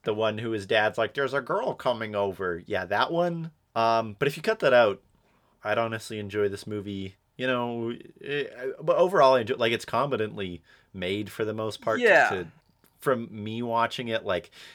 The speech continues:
Speaker 1: it's not great. That's not even really good, but it's not offensively bad.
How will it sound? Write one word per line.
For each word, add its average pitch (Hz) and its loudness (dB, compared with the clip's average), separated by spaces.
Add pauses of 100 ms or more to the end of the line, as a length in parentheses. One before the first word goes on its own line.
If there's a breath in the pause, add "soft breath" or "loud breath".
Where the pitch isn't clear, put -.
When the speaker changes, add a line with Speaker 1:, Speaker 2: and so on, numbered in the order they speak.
Speaker 1:
it's - -8
not 165 4 (140)
great. 101 2 (640 soft breath)
That's - -6
not 127 6
even 113 -6
really 101 0
good, 90 -2
but 87 -6 (300)
it's - -8
not 113 2 (380)
offensively 101 -4
bad. 87 0